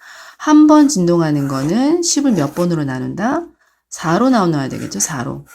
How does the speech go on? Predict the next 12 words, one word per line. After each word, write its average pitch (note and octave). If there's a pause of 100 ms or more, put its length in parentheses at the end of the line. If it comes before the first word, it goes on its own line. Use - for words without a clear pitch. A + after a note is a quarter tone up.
(220)
그럼 -
몇 D#3
초인가요? E3+
사로 D#3+
나누면 E3 (1200)
얼마죠? D#3 (1080)
이점오 F3
초. - (1500)
그럼 E3+
주기는 A#3+ (240)
어떻게 D#3
되죠? B3+